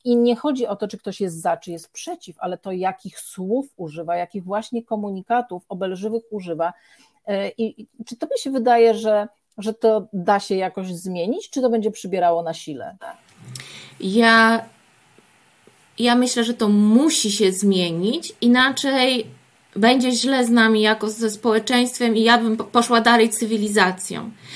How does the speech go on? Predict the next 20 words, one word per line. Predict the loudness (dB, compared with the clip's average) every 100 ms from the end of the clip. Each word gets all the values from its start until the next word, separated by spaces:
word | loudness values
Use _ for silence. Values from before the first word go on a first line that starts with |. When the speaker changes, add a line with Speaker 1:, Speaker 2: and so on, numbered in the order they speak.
| -8
Speaker 2:
Dlatego, | -2 0 0 0
że | 2
my | 4 4 2
się | 2 2
sami, | 4 4 4 4 2 4 4 2 -2 -10 _ _
my | 2
się | 6 6
sami | 6 6 8
wybijamy. | 10 8 8 6 6 4 2
Jak | -2 0
się | 4 6
nie | 6
wybijamy | 6 2 2 4 4 4 2 2 0 -10 -16 -4
na | 4 6 6
karabiny, | 4 2 4 4 4 2 4 2 2
to | 4
się | 6 6
wybijamy | 6 4 6 6 6 2
na | 0
słowa. | 2 2 4 4 2 -8